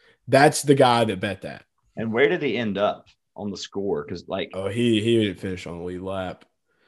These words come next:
Speaker 1: He did
Speaker 2: Oh,
Speaker 1: not.
Speaker 2: really?
Speaker 1: I don't believe he finished
Speaker 2: He
Speaker 1: on the lead
Speaker 2: fell
Speaker 1: lap.
Speaker 2: apart?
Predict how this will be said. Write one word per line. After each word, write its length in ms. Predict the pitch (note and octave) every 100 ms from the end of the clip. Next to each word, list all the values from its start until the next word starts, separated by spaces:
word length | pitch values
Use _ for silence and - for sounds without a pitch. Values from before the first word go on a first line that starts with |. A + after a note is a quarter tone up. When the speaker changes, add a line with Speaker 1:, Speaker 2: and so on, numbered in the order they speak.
| _ _ _ _
Speaker 1:
He 220 | - A2+
did 200 | A2 G#2
Speaker 2:
Oh, 60 | G2+
Speaker 1:
not. 240 | G2+ G2+ G2
Speaker 2:
really? 140 | A#2+ - _ _ -
Speaker 1:
I 100 | A2+
don't 180 | A2 F#2+
believe 280 | G2+ G2+ F#2+
he 120 | G2+
finished 340 | G#2+ G2+ G#2
Speaker 2:
He 20 |
Speaker 1:
on 120 | G2 F#2+
the 80 |
lead 160 | F#2 F#2+
Speaker 2:
fell 140 | G#2+
Speaker 1:
lap. 100 | F#2+ G#2
Speaker 2:
apart? 240 | B2+